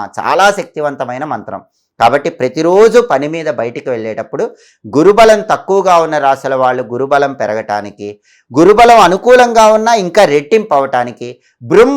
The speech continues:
బృహస్పతయే నమః" అని ఇరవై ఒక్క సార్లు కానీ పదకొండు సార్లు కానీ చదువుకొని బయటికి వెళ్ళండి. "బృం బృహస్పతయే నమః" ఈ మంత్రం చదువుకుని వెళితే విశేషంగా గురుబలాన్ని పెంపొందింపజేసుకొని సమస్త శుభాలను సిద్ధింపజేసుకోవచ్చు. ఎప్పటికప్పుడు గ్రహాల సంచారంలో మార్పు వల్ల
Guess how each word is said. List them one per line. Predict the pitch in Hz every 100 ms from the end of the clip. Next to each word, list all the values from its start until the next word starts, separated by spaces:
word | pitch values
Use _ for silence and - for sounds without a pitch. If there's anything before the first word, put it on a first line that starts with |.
| 247
బృహస్పతయే | 202 170 202 - - 175 170 165 165 180
నమః" | 170 131 117 139 135 120 123
అని | 156
ఇరవై | 147 131 131
ఒక్క | 123 117
సార్లు | 127 127 131
కానీ | 127 131
పదకొండు | 110 127 120 113
సార్లు | 117 117
కానీ | 123 135
చదువుకొని | - 98 104 117 190
బయటికి | 120 101 95
వెళ్ళండి. | 92 92 95 _ _ -
"బృం | 117 190 226 220
బృహస్పతయే | 180 160 175 - 156 151 139 139
నమః" | 135 110 107 110
ఈ | 117 127
మంత్రం | 131 131 190
చదువుకుని | 156 143 156 156
వెళితే | 147 139 139 214 - _ _
విశేషంగా | 131 127 214 208 196 190
గురుబలాన్ని | 175 147 151 151 143 143
పెంపొందింపజేసుకొని | 135 123 120 131 127 113 120 123 120 135 214 - _ _
సమస్త | 127 131 127 120
శుభాలను | 110 98 107 104 131
సిద్ధింపజేసుకోవచ్చు. | 214 127 - 117 98 90 90 - 90 90 - - _ _ _ -
ఎప్పటికప్పుడు | 139 - 196 175 160 147 185
గ్రహాల | 139 131 117 165 175
సంచారంలో | 170 139 139 151 147 147 147 139
మార్పు | 113 123 151 - 156
వల్ల | 135 139 135 113